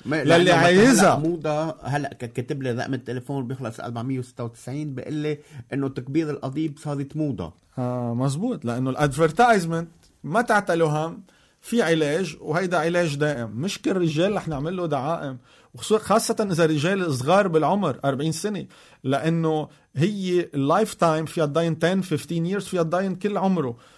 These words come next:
Speaker 2: بس الاستعمال كل ما يكون أصغر، لأنه فيها عو-، فيها risk، وهون بده يكون اللي عم يعملها أخصائي. ومش كل رجال بدنا نقول له، بدنا نقول له العور، بس بذات الوقت ما بدنا نخاف من البروتاز. فإذاً البروتاز، في ناس بتعمل عمليات،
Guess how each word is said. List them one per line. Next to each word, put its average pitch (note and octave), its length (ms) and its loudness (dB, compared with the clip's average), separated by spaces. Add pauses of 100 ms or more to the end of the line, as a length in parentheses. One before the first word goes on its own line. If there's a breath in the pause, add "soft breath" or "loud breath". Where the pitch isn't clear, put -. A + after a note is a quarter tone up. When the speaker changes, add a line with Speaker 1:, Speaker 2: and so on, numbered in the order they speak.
(160 soft breath)
Speaker 2:
بس B2 280 -4
الاستعمال D#3+ 520 -2
كل F#3 100 -4
ما F3 100 0
يكون F#3 260 -2
أصغر، F#3 460 -2
لأنه C#3 220 -2
فيها F3+ 240 -2
عو-، D#3 440 -2
فيها D3 240 0
risk، F#3+ 340 0
وهون D#3+ 160 0
بده D3+ 140 0
يكون F3 220 -2
اللي D3+ 140 -2
عم C3 140 0
يعملها D3 500 -2
أخصائي. D#3 840 0 (560 soft breath)
ومش B2+ 260 -6
كل F#3 100 2
رجال E3 400 2
بدنا D3 140 2
نقول D#3+ 320 -2
له، C3+ 60 -2
بدنا A#2+ 180 -2
نقول D#3+ 160 -2
له D#3 40 -4
العور، D3 220 0
بس C3+ 300 -4
بذات E3 260 0
الوقت G3 280 0
ما E3+ 120 2
بدنا F3+ 280 0
نخاف D3 560 -2 (320)
من C3 120 -2
البروتاز. A#2+ 640 -8 (320 soft breath)
فإذاً F#3+ 400 4
البروتاز، D3 760 0
في - 180 -4
ناس F#3 280 -2
بتعمل F3+ 300 -2
عمليات، C3+ 480 -4